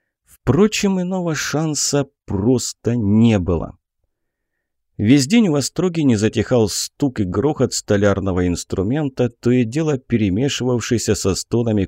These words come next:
корчившихся от боли орденцев. Изредка раздавался топот тяжелых ботинок. Освальд бегал взад-вперед,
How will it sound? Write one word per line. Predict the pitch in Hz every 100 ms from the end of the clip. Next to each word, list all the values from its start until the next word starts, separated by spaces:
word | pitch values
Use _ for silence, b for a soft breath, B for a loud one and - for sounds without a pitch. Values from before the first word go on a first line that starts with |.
| -
корчившихся | - 117 98 - 98 - 95 - 101
от | 90 85
боли | 87 101 95 - -
орденцев. | 127 95 - 87 82 - - _ _ _ _
Изредка | 147 175 95 92 - 85 80
раздавался | 92 95 90 98 131 139 104
топот | - 123 127 101 - -
тяжелых | 101 95 95 90 87
ботинок. | 82 113 123 - 107 - - - _ -
Освальд | 127 - 98 87 -
бегал | 90 107 82 95 87
взад-вперед, | 80 98 82 - - 117 120